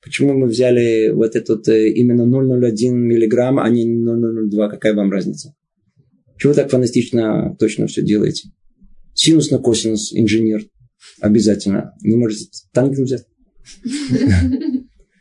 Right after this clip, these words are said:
То есть фа-, фана-, фанатизм – это вещь хорошая во всех областях, кроме религиозной. Вы обратили внимание? Только в религиозном нельзя быть фанатичным. Быть умеренным, быть спокойным. Не надо всё так исполнять. Что это такое? Насмешничество.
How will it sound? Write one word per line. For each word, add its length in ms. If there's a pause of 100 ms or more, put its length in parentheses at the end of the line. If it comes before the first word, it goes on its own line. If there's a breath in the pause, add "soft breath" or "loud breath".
(100)
То 580
есть 100
фа-, 220
фана-, 340
фанатизм – 460
это 140
вещь 180
хорошая 400
во 80
всех 260
областях, 520
кроме 380
религиозной. 580
Вы 140
обратили 340
внимание? 440 (300)
Только 220
в 60
религиозном 460
нельзя 200
быть 160
фанатичным. 720
Быть 280
умеренным, 640
быть 120
спокойным. 640
Не 140
надо 120
всё 200
так 180
исполнять. 560 (320)
Что 180
это 160
такое? 180
Насмешничество. 760